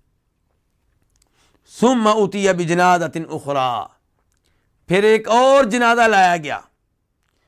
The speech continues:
فقالوا، تو انہوں نے کہا، "یا رسول اللہ، اے اللہ کے رسول، صلی علیہا، اس کی نماز جنازہ پڑھا دیں۔"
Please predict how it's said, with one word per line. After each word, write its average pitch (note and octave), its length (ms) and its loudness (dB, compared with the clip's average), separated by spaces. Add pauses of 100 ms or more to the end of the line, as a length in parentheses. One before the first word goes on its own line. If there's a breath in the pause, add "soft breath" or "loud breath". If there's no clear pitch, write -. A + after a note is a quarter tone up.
(220)
فقالوا، G3 720 0
تو G3+ 100 -8
انہوں G#3+ 140 -4
نے G3+ 100 -4
کہا، F3+ 340 0
"یا F#3 260 0
رسول F3 340 -6
اللہ، D3 360 -4 (640)
اے F3 60 0
اللہ G3+ 260 0 (160)
کے F#3 60 -6
رسول، E3 400 -10 (320)
صلی A#3 540 -4
علیہا، D#3+ 800 -4 (440)
اس G#3+ 220 0
کی A3 180 -8
نماز F#3 300 -2
جنازہ F#3 300 -2
پڑھا E3+ 440 -2
دیں۔" C3+ 160 -12